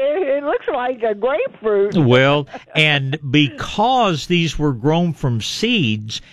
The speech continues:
Speaker 2: every one of 'em is genetically different.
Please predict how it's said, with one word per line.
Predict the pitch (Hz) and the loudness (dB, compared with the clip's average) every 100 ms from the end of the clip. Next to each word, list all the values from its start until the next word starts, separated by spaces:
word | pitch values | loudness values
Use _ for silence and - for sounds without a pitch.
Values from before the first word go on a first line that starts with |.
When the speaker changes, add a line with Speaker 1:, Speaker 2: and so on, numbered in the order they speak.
| - _ | -20 _
Speaker 2:
every | 165 190 214 | 0 2 0
one | 170 208 | 2 2
of | 180 139 | 2 2
'em | 135 | 0
is | 147 143 131 | 2 2 2
genetically | - 131 147 165 - 156 | 0 2 2 0 -2 -2
different. | 135 190 - 90 - | 0 0 -2 -8 -10